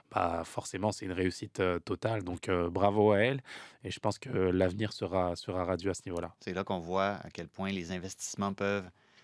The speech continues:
Speaker 2: être payants
Speaker 1: Oui.
Speaker 2: quand on, quand on a la patience
Speaker 1: Oui.
Speaker 2: pour les voir, euh, se fructifier, là.
Speaker 1: Exactement, c'est vrai ce que tu dis. C'est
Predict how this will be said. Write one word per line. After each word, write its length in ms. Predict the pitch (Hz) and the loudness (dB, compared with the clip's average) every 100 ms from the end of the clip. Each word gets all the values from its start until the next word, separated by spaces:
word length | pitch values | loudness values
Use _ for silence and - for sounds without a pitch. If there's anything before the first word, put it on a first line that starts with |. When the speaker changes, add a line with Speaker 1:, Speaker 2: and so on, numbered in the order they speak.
| _ | _
Speaker 2:
être 280 | 110 113 113 | -2 0 0
payants 420 | 98 117 107 110 120 | 2 4 4 2 4
Speaker 1:
Oui. 60 | 113 | 2
Speaker 2:
quand 160 | 104 | 2
on, 600 | 104 104 101 101 98 101 107 | 2 2 2 0 0 -2 0
quand 200 | 113 107 | 0 2
on 140 | 120 | 4
a 60 | 147 | 4
la 80 | 139 | 6
patience 640 | 135 - 147 143 120 - | 4 2 2 2 0 2
Speaker 1:
Oui. 120 | 127 | 4
Speaker 2:
pour 140 | - 110 | 4 2
les 100 | 107 | 2
voir, 320 | 104 120 110 | 4 4 4
euh, 260 | 107 101 98 | 2 2 0
se 140 | - | -2
fructifier, 540 | 98 104 - - - - | -8 -10 -10 -10 -8 -10
là. 80 | - | -4
Speaker 1:
Exactement, 520 | 98 131 - 123 110 | 0 0 4 4 4
c'est 100 | - | 2
vrai 160 | 104 143 | 2 0
ce 80 | - | -2
que 60 | |
tu 120 | - | -4
dis. 140 | 98 92 | -2 -2
C'est 300 | - 127 | -6 -10